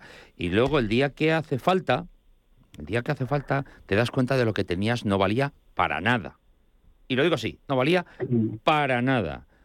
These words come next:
Speaker 1: No me seáis,
Speaker 2: El, el
Speaker 1: no me seáis,
Speaker 2: y, y
Speaker 1: eh,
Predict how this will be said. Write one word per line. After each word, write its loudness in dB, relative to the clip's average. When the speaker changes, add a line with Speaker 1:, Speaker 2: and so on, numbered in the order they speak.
Speaker 1:
No 0
me 0
seáis, 2
Speaker 2:
El, 4
el -2
Speaker 1:
no 2
me 2
seáis, 0
Speaker 2:
y, 4
y 2
Speaker 1:
eh, 0